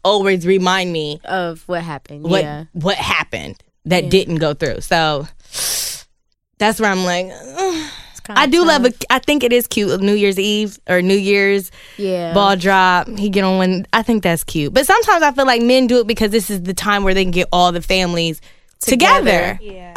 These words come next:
Speaker 1: And sometimes it's not financially, that's not an option. You know,
Speaker 2: Yeah.
Speaker 1: like, you can't do it on a random Tuesday.
Speaker 2: Yeah.
Speaker 1: So.
Speaker 2: That makes sense.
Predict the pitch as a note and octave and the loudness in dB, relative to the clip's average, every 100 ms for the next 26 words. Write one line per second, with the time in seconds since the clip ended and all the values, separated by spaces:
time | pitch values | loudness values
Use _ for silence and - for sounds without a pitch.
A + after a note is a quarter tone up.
0 | - D4 C#4+ F#4 A4 A4 F#4+ E4 F#4 F#4 | -4 -2 2 2 2 2 2 0 0 2
1 | F4+ F4 E4 D#4+ E4 G4+ - F4 F4 F4+ | 0 2 0 2 2 0 0 0 2 2
2 | F4 E4 D#4+ D#4+ G4 A#4 A3 G3+ A3+ D#4 | 2 2 4 4 2 2 -2 0 0 2
3 | D#4 D#4+ D#4+ C#4 A#3+ G3 - - C4 - | 4 4 4 4 4 2 -2 -4 -2 0
4 | F4+ D4 E4+ F4 D#4+ C#4+ C#4+ C#4+ C4 - | 2 2 4 4 2 2 2 0 0 0
5 | C#4 B3 G3 D#3+ - - - - G3 F3+ | 0 2 0 0 -6 -14 -20 -14 -12 -12
6 | F#3 _ - D3 D3 D#3+ _ - C4 G#4+ | -14 _ -4 -2 -4 -8 _ -12 -12 -12
7 | G4+ - G#3 A3 - | -14 -14 -14 -16 -20